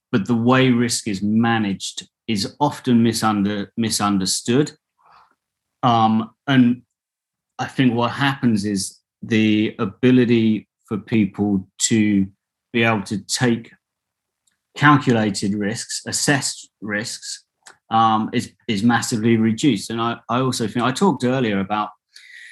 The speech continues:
generalization. So there's a, there's, there's a lot of generalizing going on. Doing this is dangerous, or going to that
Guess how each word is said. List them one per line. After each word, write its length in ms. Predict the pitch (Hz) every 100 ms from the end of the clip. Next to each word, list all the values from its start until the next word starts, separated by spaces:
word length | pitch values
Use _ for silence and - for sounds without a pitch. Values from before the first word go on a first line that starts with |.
| - _ _ _
generalization. 1000 | - 170 151 143 131 123 147 151 135 101 95
So 140 | 123
there's 200 | 127 123
a, 140 | 127 - -
there's, 320 | 143 127 - -
there's 180 | 127
a 40 | 127
lot 220 | 127 135
of 120 | 123
generalizing 800 | 123 131 127 117 113 104 98 104
going 260 | 107 110 110
on. 260 | 95 95 110 110
Doing 260 | 120 113
this 260 | 113 113 -
is 120 | 101
dangerous, 400 | 104 107 101 98
or 80 | 104
going 240 | 110 120
to 100 | 110 101
that 200 | 120